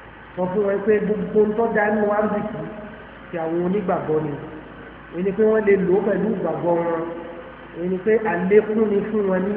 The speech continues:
ìgbádùn ilé ayé. Èyí tí wọ́n jẹ náà jọ ń gbèdè àlùkìyámà nínú àlùjánnà, ó tún jù yẹn lọ. Ọlọ́run tọ́ka àwọn fún wọn. Bákan náà,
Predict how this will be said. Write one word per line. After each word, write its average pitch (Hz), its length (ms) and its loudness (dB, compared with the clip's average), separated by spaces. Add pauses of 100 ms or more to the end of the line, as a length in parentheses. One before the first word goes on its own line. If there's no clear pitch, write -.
(120)
ìgbádùn 170 520 -4
ilé 175 180 0
ayé. 175 240 2 (420)
Èyí 180 200 -2
tí 196 140 -4
wọ́n 262 160 2
jẹ 196 140 2
náà 214 140 2
jọ 190 160 0
ń 175 60 -2
gbèdè 156 300 -4
àlùkìyámà 165 560 -2
nínú 180 220 0
àlùjánnà, 165 500 -4 (360)
ó 180 120 -8
tún 185 200 -4
jù 156 180 -8
yẹn 147 220 -4
lọ. 147 100 -2 (460)
Ọlọ́run 185 300 -4
tọ́ka 175 220 -4
àwọn 147 220 -2
fún 147 160 -4
wọn. 143 140 -6 (2750)
Bákan 226 340 2
náà, 220 180 4